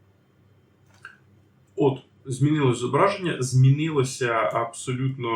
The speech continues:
е, у всі кольори, налаштування, змінився термінал, змінився зверху цей же ж, е,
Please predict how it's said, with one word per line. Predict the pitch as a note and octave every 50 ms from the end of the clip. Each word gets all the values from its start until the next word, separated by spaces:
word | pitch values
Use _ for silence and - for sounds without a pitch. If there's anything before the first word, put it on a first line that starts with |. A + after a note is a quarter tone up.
| A2+ G#2+
е, | G#2 - - A#2+ G#2+ G#2+ G#2+ G#2+ - -
у | A#2+ A#2
всі | A2+ - - - C3
кольори, | C3 - A2+ A2 G#2+ G#2+ C3+ F3+ F#3+
налаштування, | D3+ A#2+ A2 - - - - G#2 G#2 A#2 C#3+ F3 E3 C3+
змінився | B2 A#2+ A#2+ A2+ A2+ A#2 A2 - - -
термінал, | - - - G#2 G#2 G#2 G#2 A2+ C3 - B2+ - - - - -
змінився | - A2+ A#2 A#2+ A#2+ B2 B2 A2+ A2+ - A2+ G#2
зверху | G#2+ A2 A2 G#2+ G#2 - - A2 G#2 G#2 G2+ G2
цей | F#2+ - - G#2 G2+ G2
же | F#2+ G2
ж, | F#2+ - - - -
е, | G#2